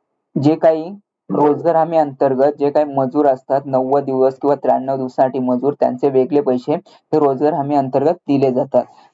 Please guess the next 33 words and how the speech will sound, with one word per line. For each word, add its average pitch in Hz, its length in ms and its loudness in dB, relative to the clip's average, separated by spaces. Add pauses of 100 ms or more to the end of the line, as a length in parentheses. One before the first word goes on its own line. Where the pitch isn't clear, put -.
तर 196 80 0
त्यासाठी 202 680 -2 (1080)
त्यांची 170 500 0
इथे 180 240 0 (360)
नोंदणी 143 360 2
असते, 135 380 0
तर 151 180 -2
त्यासाठी 160 600 -2
ते 196 280 -2
वेगळे 151 300 0
एक 156 240 0
लाख 165 200 4
वीस 156 180 -8
हजार 151 200 0
रुपये 143 320 -2
आणि 139 280 0
जे 143 160 0
काही 151 320 0 (1000)
इतर, 160 320 2
अ, 139 440 2 (380)
रोजगार 139 360 2
हमी 151 120 -2
अंतर्गत 147 340 -2
मिळणारे 143 280 0
पैसे 135 400 -2 (340)
हे 170 80 4
वेगळे 156 360 2
मिळतात. 123 380 0 (120)
एक 143 220 -2
लाख 156 140 2
वीस 151 180 -8
हजार 143 220 0
रुपये 147 260 0